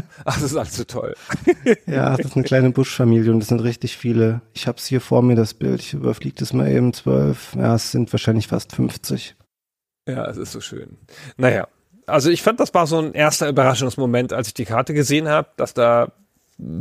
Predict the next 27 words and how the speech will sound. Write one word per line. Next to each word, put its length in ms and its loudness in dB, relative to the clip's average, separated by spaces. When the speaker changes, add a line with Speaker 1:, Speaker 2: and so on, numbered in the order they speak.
Speaker 1:
so 260 2
viele 340 4
bewegliche 560 0
Büsche 280 -2
sind. 340 -14
So, 180 -10
das 180 -14
fand 200 -6
ich 100 -8
sehr 160 -2
nett. 280 -10
Speaker 2:
Mhm. 240 -2
Speaker 1:
Ja. 200 -8
Naja, 300 0
das 160 2
wollte 160 4
ich 60 -10
nur 100 6
mal 140 4
erwähnt 340 2
haben, 380 2
aber 540 0
ansonsten 920 -4
wäre 240 4
ich 220 2
durch, 420 2
Fabian. 360 -4